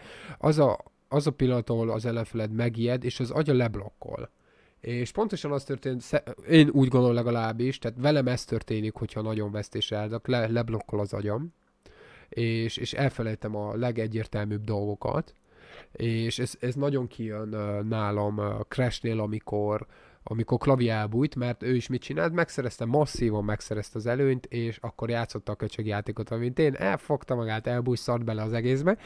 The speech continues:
Egy adott pontján feljött valaki a szerverre, de hál' Istennek lelépett, nem sok vizet zavart, rájött, hogy nem fan számára ez a já-, ez a játék, és, ö,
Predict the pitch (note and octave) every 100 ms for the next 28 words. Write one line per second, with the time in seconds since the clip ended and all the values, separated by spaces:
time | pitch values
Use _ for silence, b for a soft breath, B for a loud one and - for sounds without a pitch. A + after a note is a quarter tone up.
0 | B B - D#3+ G3 C#3 E3 D3 C3+ -
1 | C#3 B2+ B2 A#2 - A2+ - B2 A#2+ A2+
2 | A2 A2 A2+ A#2 - A2 G#2 A2+ A2 G#2+
3 | A2 G#2+ G#2+ G#2 G#2+ G#2 G#2 A#2 A2+ A2
4 | G#2+ G#2+ G#2 A2 A#2 G#2+ A2 G#2 - G#2+
5 | A2 A2+ A#2 A2+ A#2 A2 - A2 G#2+ G#2+
6 | C3+ F3 E3+ B B B B - A#2 A#2+
7 | A#2+ B2 B2 - B2 B2